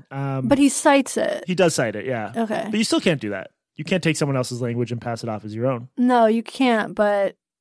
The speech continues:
Speaker 2: I don't know. I guess, yeah, this would be misdemeanor plagiarism, I think. This is, I mean, he's crediting.
Speaker 1: Yeah.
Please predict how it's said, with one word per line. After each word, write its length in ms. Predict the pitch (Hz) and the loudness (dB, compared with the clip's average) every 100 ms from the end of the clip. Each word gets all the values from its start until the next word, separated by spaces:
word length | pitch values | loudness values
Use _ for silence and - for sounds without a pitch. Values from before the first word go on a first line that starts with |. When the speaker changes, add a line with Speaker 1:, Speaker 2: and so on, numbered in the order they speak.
| - - - | -20 -20 -4
Speaker 2:
I 140 | 240 | 0
don't 80 | 233 | 2
know. 100 | 220 | 2
I 120 | 220 | 2
guess, 180 | 247 277 | 2 2
yeah, 220 | 240 190 | 2 2
this 240 | 190 202 - | -2 -2 -4
would 100 | 185 | -4
be 100 | 202 | -4
misdemeanor 540 | 190 175 208 214 202 | -4 -6 -6 -4 -4
plagiarism, 720 | - 196 190 190 180 185 165 | -4 -6 -6 -8 -8 -8 -10
I 120 | - 185 | -10 -8
think. 400 | 165 175 196 - | -6 -6 -8 -8
This 180 | 190 | -6
is, 300 | 220 196 - - - | -6 -6 -10 -16 -12
I 120 | - - | -10 -2
mean, 240 | 220 190 | -2 0
he's 220 | 175 180 - | -2 -4 -4
crediting. 640 | - 233 202 185 180 175 220 - | 4 4 4 0 -4 -10 -12 -6
Speaker 1:
Yeah. 360 | 175 147 135 | -2 -2 -4